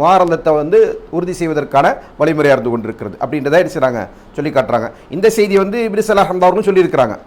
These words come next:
ஆனா அது வந்து இந்த தலைப்புல சொல்லாம வேற தலைப்புல சொல்லியிருக்கிறாங்க அப்படின்றத என்ன செய்றாங்க? சொல்லி காட்டுறாங்க. அடுத்ததா ரெண்டாவது அதுல உள்ள ஃபாயிதா என்னன்னு சொன்னா, أن يكون المصنف الصحيح روى عمن اختلط ولم يبين هل، هل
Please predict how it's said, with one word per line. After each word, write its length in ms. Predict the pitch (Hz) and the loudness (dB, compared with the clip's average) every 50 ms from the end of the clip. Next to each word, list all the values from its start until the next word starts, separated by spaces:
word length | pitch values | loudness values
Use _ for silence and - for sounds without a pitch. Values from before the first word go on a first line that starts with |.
| - - - - - - | -20 -20 -20 -20 -20 -14
ஆனா 140 | - 165 185 | -2 2 4
அது 120 | 185 185 | 4 4
வந்து 320 | 185 185 208 214 240 233 - | 4 2 0 -2 -6 -6 -6
இந்த 540 | 190 190 226 214 226 214 202 - - - - - - - - | -8 -8 -2 2 4 4 4 4 2 -2 -8 -16 -20 -4 0
தலைப்புல 340 | 175 180 190 185 190 190 190 | 2 2 2 2 2 -2 -2
சொல்லாம 360 | 190 185 165 175 180 196 226 | -2 0 0 0 2 2 2
வேற 200 | 208 208 214 208 | 4 6 4 4
தலைப்புல 340 | 208 190 185 190 196 165 214 202 190 | 4 4 4 4 4 2 0 0 0
சொல்லியிருக்கிறாங்க 500 | 170 151 147 120 - 127 120 110 104 92 - - - - - | -2 -2 -2 -2 -2 -2 -2 -2 -4 -8 -14 -20 -20 -8 -6
அப்படின்றத 320 | - 160 180 170 160 170 | -2 0 0 0 2 2
என்ன 200 | 175 180 175 - | 2 2 2 0
செய்றாங்க? 220 | 139 151 143 156 196 | -2 -2 0 0 0
சொல்லி 200 | 196 185 165 160 | -2 -2 -4 0
காட்டுறாங்க. 380 | 135 135 120 - 110 101 98 - - - - - - - - - | 0 0 0 0 -4 -6 -6 -12 -18 -20 -20 -20 -20 -20 -4 -2
அடுத்ததா 340 | 190 233 233 254 220 208 196 190 175 | -2 -2 0 2 4 4 4 4 4
ரெண்டாவது 340 | 196 220 240 233 233 220 202 | 2 4 6 6 6 6 4
அதுல 160 | 196 185 185 | 4 4 2
உள்ள 160 | 185 180 185 | 2 2 2
ஃபாயிதா 280 | 175 165 160 165 165 156 | 2 4 2 4 4 2
என்னன்னு 220 | 147 143 147 147 151 | 2 0 -2 -4 -2
சொன்னா, 320 | 131 127 135 143 160 147 - - - - - - - - - - - - - - - - - - - - - - - - - - _ _ - - - 165 | 0 2 4 4 2 2 -2 -8 -18 -20 -20 -20 -20 -20 -20 -20 -20 -20 -20 -20 -20 -20 -20 -20 -20 -20 -20 -20 -20 -20 -20 -20 _ _ -20 -4 0 4
أن 60 | 196 | 4
يكون 280 | 202 196 202 240 254 | 4 4 4 4 4
المصنف 500 | 254 240 208 190 190 - 240 233 226 220 196 | 4 4 4 0 2 2 2 2 2 0 -2
الصحيح 540 | 220 - - 233 - - 214 214 185 151 - - - - - - - - | -4 -2 -2 -4 -2 0 2 4 4 2 2 0 -10 -18 -20 -20 -12 -6
روى 320 | 147 156 180 202 220 226 233 233 - - 165 | 0 2 4 6 6 6 6 6 4 2 0
عمن 300 | 190 214 214 214 220 220 196 185 | 0 0 2 0 0 0 0 -2
اختلط 380 | - - - 220 208 165 - - 123 - - - - - - - - - - - - - 123 | -2 0 0 2 2 2 2 0 -4 -6 -6 -14 -20 -20 -20 -20 -20 -20 -20 -20 -20 -6 0
ولم 280 | 139 170 202 220 214 208 | 2 4 4 4 2 0
يبين 400 | 190 202 175 226 226 226 226 214 | -2 0 2 2 2 2 4 2
هل، 220 | 190 185 185 180 175 - - - 165 165 156 151 | 2 2 2 -2 -6 -6 -2 0 2 2 4 4
هل 220 | 156 170 185 185 | 2 2 2 -2